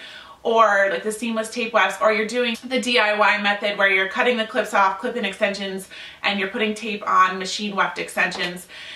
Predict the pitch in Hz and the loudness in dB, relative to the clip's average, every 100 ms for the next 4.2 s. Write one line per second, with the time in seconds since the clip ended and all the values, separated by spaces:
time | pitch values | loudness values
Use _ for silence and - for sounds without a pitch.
0 | - - - _ _ - - 254 403 415 | -18 -20 -20 _ _ -2 0 2 2 4
1 | 359 330 240 220 233 247 226 214 170 - | 4 4 4 2 2 0 0 0 0 0
2 | 269 269 302 330 208 202 226 247 240 156 | -4 -4 -4 -4 0 0 2 2 2 0
3 | - 226 233 226 - 160 202 190 185 196 | -2 -8 -6 -6 -6 -10 -6 -4 -4 -4
4 | 202 214 | -6 -8